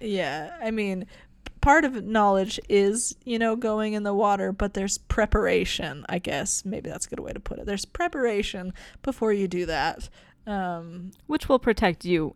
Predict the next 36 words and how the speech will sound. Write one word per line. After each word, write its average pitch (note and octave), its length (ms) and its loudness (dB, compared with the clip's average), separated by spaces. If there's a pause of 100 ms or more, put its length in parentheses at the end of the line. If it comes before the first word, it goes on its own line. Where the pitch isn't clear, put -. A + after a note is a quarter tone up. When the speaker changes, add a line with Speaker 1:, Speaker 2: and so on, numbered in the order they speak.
Speaker 2:
and G#3+ 220 4
the C3+ 80 2
shark. - 500 -4 (140)
Speaker 1:
Exactly. F#3 680 -8 (540)
So D4+ 180 -2
where D#4 320 -2
in F#4 180 -4
the D#4+ 80 0
media A3+ 340 4
can G3+ 180 -4
you F3 100 -2
find F3+ 280 -6
her F#3 160 -6
and F3+ 140 -10
her F3+ 120 -10
cause? C#3+ 720 -10 (580)
Speaker 2:
So D#4+ 220 0
you E4+ 220 -6
can G#4 180 2
follow A#3 340 6
her B3+ 160 4
on A3 160 4
Twitter. G#3+ 600 4 (580)
Speaker 1:
Yeah, D4 340 -2
and D4+ 120 -6
there's D4 240 0
also B3 260 0
a B3 100 2
scuba A#3 380 -4
diving G#3+ 380 0
blog F#3+ 480 4
with F#3 280 -2 (360)
Patty A3+ 260 4
Divers F#3 800 0 (380)
about F3+ 460 -2
her, F#3 360 -2